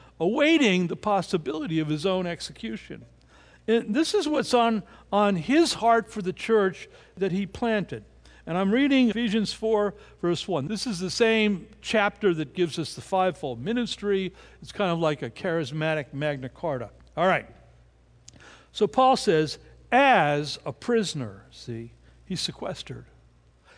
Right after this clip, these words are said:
As a prisoner of the Lord, I I lo-, this, I can't even emphasize how strong a word this is. "I plead with you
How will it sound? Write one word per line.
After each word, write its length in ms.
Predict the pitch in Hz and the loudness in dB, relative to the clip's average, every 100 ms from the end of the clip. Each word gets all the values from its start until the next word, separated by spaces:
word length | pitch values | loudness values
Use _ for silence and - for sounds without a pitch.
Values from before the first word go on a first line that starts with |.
| - - | -20 -2
As 240 | 226 240 190 | 4 4 4
a 60 | |
prisoner 760 | 165 - 285 240 208 170 147 151 - - - - | 0 0 2 2 2 2 0 -4 -12 -20 -10 -2
of 140 | 185 | 0
the 100 | 175 | 2
Lord, 460 | 202 214 156 139 - | 4 4 4 0 -4
I 200 | 160 202 185 - - - - | -6 -6 -6 -16 -20 -20 -6
I 40 | 170 | -2
lo-, 220 | 226 202 | 0 -2
this, 360 | 190 220 - - | -4 -4 -6 -6
I 100 | 175 | -8
can't 280 | - 311 | 0 2
even 240 | 339 247 214 | 4 4 2
emphasize 640 | 208 208 175 - 147 127 | 2 0 -2 -4 -2 -2
how 160 | 170 156 | -4 -4
strong 520 | - - 214 208 196 | -4 -2 0 2 2
a 60 | 175 | 0
word 260 | 165 151 | -2 -4
this 220 | 127 - | -6 -12
is. 180 | 123 113 - - - - | -14 -16 -20 -20 -20 -4
"I 240 | 190 214 | 0 2
plead 760 | 214 - - 277 330 381 392 254 | 0 -8 -6 0 6 6 6 0
with 300 | 165 - - | -4 -8 -14
you 220 | 110 107 | -18 -20